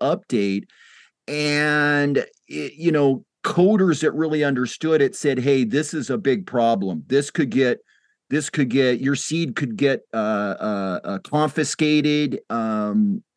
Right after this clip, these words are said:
Ledger C E O had already said, "Hey, don't trust us. If, if there is a nasty state actor that came after us, if the French authorities said, 'We're coming in and we're gonna take, we're gonna take what you got,' um, you're, you would be vulnerable. So, um,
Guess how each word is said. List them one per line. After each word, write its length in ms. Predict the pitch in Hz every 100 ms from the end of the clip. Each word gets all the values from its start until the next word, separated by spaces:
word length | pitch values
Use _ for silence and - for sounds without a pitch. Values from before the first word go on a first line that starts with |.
| _ -
Ledger 380 | 117 143 143 147
C 360 | - 151 139 127
E 40 |
O 180 | 135 135
had 120 | 113
already 360 | - 120 120 113
said, 320 | - 131 113
"Hey, 200 | 123 120
don't 240 | 110 131
trust 360 | - 135 123 139
us. 160 | 120
If, 140 | 117 - - -
if 120 | - -
there 180 | 127
is 140 | 127 120
a 80 | 110
nasty 480 | 110 120 - 127
state 340 | 110 - 123 117
actor 380 | 117 113 120 107
that 160 | 107
came 220 | - 123
after 400 | 110 123 123 127
us, 240 | 127 123 113
if 100 | 98
the 100 | 98
French 380 | - 123 117 120
authorities 680 | 101 117 120 127 123 120 -
said, 320 | 117 113 98 - - -
'We're 140 | 120
coming 340 | - 135 123
in 240 | 120 123 113
and 80 | 107
we're 140 | 107
gonna 160 | 117 107
take, 340 | 123 117 - _ _ _
we're 100 | 127
gonna 140 | 131 120
take 300 | 135 123 127
what 180 | 117
you 80 | 117
got,' 480 | 98 123 127 123 - _ _ -
um, 240 | 113 104
you're, 260 | 90 127 139 131
you 160 | 143
would 100 | 135
be 100 | 117
vulnerable. 600 | 104 123 131 110 95 104
So, 460 | 95 123 107 104 107
um, 260 | 110 104